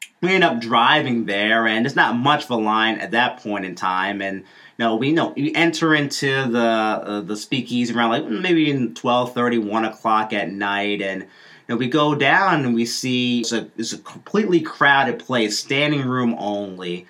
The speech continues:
Uh, they had a live band playing, like, you know, hip hop and R and B, which had a very fantastic vibe to it.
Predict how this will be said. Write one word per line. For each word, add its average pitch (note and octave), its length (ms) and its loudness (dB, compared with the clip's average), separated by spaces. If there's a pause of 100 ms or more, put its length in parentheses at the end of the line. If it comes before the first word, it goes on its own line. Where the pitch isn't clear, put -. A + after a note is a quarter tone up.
(360)
Uh, - 140 -8
they A2 120 -4
had A#2 140 0
a G#2+ 60 0
live D3+ 720 2
band B2+ 560 2
playing, A#2 460 0
like, G#2 300 -2 (260)
you D#2+ 40 -8
know, E2 160 -6
hip - 340 -2
hop C#3 400 4
and G#2 180 -4
R A#2+ 440 4
and A2+ 140 -2
B, A#2 400 2
which A2+ 140 -2
had A2+ 100 -2
a G2 180 -6
very A#2+ 340 2
fantastic G#2 800 -2
vibe A2+ 460 2
to A2+ 240 -2
it. A2+ 200 -2